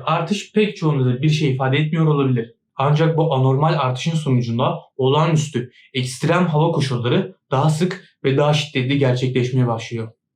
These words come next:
Birkaç hafta önce ülkemiz olağanüstü, ekstrem bir sıcak hava dalgasının etkisi altına girdi.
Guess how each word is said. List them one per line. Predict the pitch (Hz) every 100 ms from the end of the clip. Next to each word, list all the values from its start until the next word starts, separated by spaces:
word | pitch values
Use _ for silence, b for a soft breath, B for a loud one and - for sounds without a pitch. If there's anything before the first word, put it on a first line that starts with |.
| -
Birkaç | 143 208 214
hafta | 185 160
önce | 147 127 127
ülkemiz | 135 127 156 214 - -
olağanüstü, | 139 151 170 156 - - 151 135
ekstrem | 127 - 147 156 185 160
bir | 151
sıcak | 127 135 151 151
hava | 135 135
dalgasının | 120 120 123 156 170
etkisi | 147 127 - 143
altına | 127 127 120
girdi. | 113 107 104